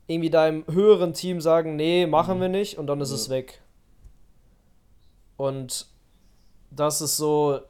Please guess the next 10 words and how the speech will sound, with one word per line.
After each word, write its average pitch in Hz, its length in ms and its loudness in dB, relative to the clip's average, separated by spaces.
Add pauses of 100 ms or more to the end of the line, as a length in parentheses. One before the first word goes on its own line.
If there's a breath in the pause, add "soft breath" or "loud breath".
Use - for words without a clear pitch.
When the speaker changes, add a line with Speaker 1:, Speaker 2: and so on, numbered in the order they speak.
(220)
Speaker 1:
also 147 220 -2
ich 147 140 -2
hab 185 120 2
schon 175 160 -2
ein - 40 -8
paar 170 200 2
Präsentationen 160 680 -4
gesehen 170 380 -2
von 151 240 -4
so 135 400 -4